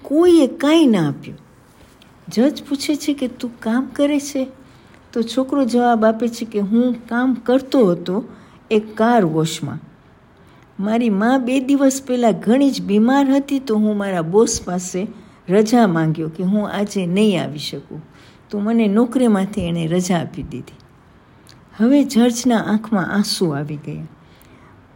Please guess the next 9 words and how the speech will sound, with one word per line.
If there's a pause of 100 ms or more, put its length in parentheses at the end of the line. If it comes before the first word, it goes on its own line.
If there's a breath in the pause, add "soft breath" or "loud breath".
(300)
પોલીસને
કહે
છે
કે,
"આના
હેન્ડકફ્સને
પહેલાં
ખોલી
નાખો."